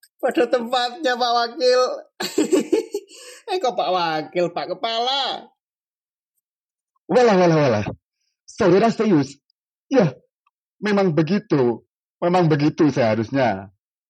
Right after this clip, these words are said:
Speaker 1: Daulat, daulat, Bapak Kepala. Semula nih ya, saya beranggapan kalau kerja di rumah sakit itu lebih mulia dari seorang guru, Bapak Kepala.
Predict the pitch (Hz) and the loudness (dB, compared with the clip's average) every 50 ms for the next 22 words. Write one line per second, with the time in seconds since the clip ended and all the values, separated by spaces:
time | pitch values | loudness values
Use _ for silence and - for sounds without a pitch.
0 | _ _ _ _ _ _ _ - 180 185 208 240 254 240 - 247 240 247 240 233 | _ _ _ _ _ _ _ -6 -2 0 0 0 0 0 0 0 2 2 0 0
1 | 190 208 196 226 - 214 220 240 247 247 220 175 - _ _ _ _ _ _ _ | -2 -2 -2 -2 -2 -2 -2 -2 -2 -2 -4 -6 -8 _ _ _ _ _ _ _
2 | _ _ _ _ _ - - - 165 175 175 170 165 165 165 165 170 165 165 165 | _ _ _ _ _ -12 -8 -6 -6 -4 -2 -2 -2 0 0 0 0 0 0 -2
3 | 156 147 143 269 247 160 - _ _ _ _ _ - - - 262 240 214 202 202 | -4 -4 -6 -8 -8 -12 -16 _ _ _ _ _ -18 -8 -4 -2 -2 0 0 0
4 | 214 226 226 220 - - 151 214 214 208 196 180 170 165 160 165 160 - 185 185 | 0 0 0 0 -2 -2 -2 0 0 0 -2 -2 0 0 0 0 -2 -2 -4 -4
5 | 185 175 196 196 185 185 208 196 - - - 170 139 - 170 160 180 185 190 208 | -2 -2 -2 -2 -2 -2 -4 -8 -6 -4 -4 -4 -2 -2 0 2 2 2 2 0
6 | 214 208 240 233 226 247 - - 247 226 233 240 233 247 240 233 220 180 185 175 | -2 -2 0 -2 -2 -2 -4 -6 -6 -6 -4 -2 0 2 2 2 2 2 2 2
7 | 170 170 170 170 175 180 196 202 202 208 214 208 175 185 165 160 165 156 170 170 | 2 0 -2 -2 -2 -2 -4 -4 -4 -4 -4 -2 0 0 0 0 0 0 0 0
8 | 170 170 170 170 160 - 156 156 160 160 165 160 165 156 156 156 147 156 151 165 | 0 0 0 -2 -2 0 2 2 4 2 2 0 0 -2 -2 -4 -4 -4 -2 -2
9 | 156 156 160 170 170 160 147 | 0 0 0 0 -2 -2 -4